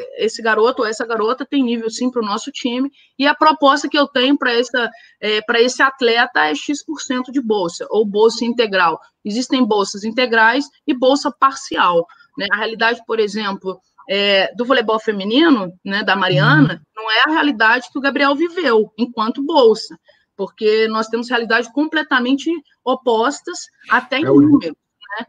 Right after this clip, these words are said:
Speaker 3: o Dega
Speaker 1: É, o
Speaker 3: explicou isso aí um pouquinho pra gente, como que
Speaker 1: Legal.
Speaker 3: funciona.
Speaker 1: É, o número é bem, né, bem diferente essa questão, né? Então, existe tudo isso. Sabendo que o voleibol feminino, as portas, elas se abrem um pouco mais fáceis pela questão do esporte no país, e a do masculino,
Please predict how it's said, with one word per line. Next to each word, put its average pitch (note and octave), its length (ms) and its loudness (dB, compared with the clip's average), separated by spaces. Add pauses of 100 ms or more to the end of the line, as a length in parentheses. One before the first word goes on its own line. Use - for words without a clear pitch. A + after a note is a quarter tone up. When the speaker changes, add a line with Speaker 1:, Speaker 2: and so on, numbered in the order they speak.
Speaker 3:
o C#3 80 -4
Dega E3+ 340 4
Speaker 1:
É, - 20 6
o - 20 6
Speaker 3:
explicou F3 480 0
isso E3 240 -2
aí D3+ 80 2
um D3+ 140 -2
pouquinho C3+ 440 -6
pra A2+ 220 -6
gente, G#2 500 -12
como A2+ 160 -14
que F#3+ 160 -20
Speaker 1:
Legal. F#3 420 -2
Speaker 3:
funciona. F#3+ 120 -6
Speaker 1:
É, G3 80 -2
o F#3 100 -2
número C#4 480 2
é A#3 80 2
bem, A3+ 460 2
né, F#3+ 140 -2
bem G3+ 200 -4
diferente C4 540 -2
essa A3 160 -12
questão, D#3+ 400 -8
né? E3 220 -4
Então, A#3 320 -2 (280)
existe B3+ 380 -4
tudo D#4 220 -2
isso. A3 320 -2 (200)
Sabendo B3+ 440 2
que C4 100 -6
o - 20 -4
voleibol A#3 300 2
feminino, B3+ 480 2
as A#3+ 180 0
portas, A#3+ 420 0
elas A3+ 340 2
se A#3 100 -6
abrem A#3+ 300 2
um A#3 60 -6
pouco A#3+ 220 -4
mais A#3 300 -4
fáceis B3 540 -2 (260)
pela C4+ 220 2
questão B3 540 -4
do A3+ 80 -6
esporte A3+ 560 -6
no G3+ 100 -12
país, B3 480 -2 (240)
e C#4+ 80 -4
a C#4 60 2
do C#4 100 -2
masculino, D4 720 2